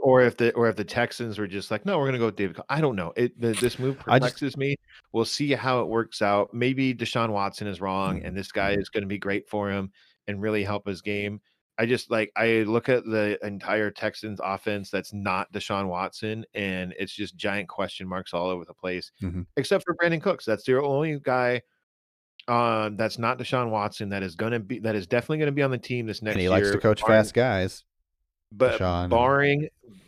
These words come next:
Speaker 1: barring some sort of trade that they trade away Brandon Cooks, that this is the only guy that they have under contract, you know?
Speaker 2: Mm-hmm.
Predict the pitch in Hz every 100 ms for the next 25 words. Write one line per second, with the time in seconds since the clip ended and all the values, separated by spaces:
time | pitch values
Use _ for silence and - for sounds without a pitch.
0 | - 107 113 123 120 - 117 117 120 117
1 | 110 104 - - 113 107 104 92 95 -
2 | 104 101 101 98 98 98 90 - 113 90
3 | - _ _ _ _ _ _ _ 98 104
4 | 85 104 107 117 117 120 113 135 120 107
5 | 117 120 120 - 107 170 82 69 - -
6 | 85 82 98